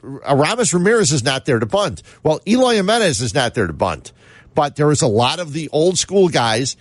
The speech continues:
and a lot of other people who said, "Yeah, we understand that."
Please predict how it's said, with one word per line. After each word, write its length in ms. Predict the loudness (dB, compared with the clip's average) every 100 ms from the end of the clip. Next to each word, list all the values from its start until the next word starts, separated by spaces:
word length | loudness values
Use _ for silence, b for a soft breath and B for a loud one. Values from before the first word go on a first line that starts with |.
| -2
and 100 | 0
a 40 |
lot 180 | 2 2
of 80 | 0
other 180 | 0 0
people 480 | 0 0 0 -2 B B
who 140 | 0 2
said, 420 | 2 0 0 -4 B B
"Yeah, 140 | B -20 -20 _ -20 -20 -20 -14 0
we 180 | 2 2
understand 520 | 0 -2 0 0 -2
that." 220 | -6